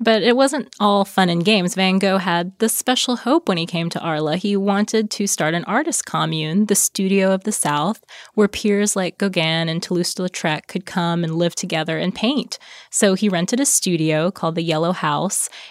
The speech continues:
and he ultimately wrote to Theo so much about when Gauguin comes that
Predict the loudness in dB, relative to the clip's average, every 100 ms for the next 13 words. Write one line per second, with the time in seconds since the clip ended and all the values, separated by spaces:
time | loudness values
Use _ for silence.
0 | -2 0 0 0 -2 0 0 2 0 0
1 | -2 -4 -6 -4 0 2 2 0 2 4
2 | 6 4 2 -4 -4 -4 -2 -2 -2 -2
3 | 0 0 2 2 0 0 -2 -4 -4 -4
4 | -2 -2 -2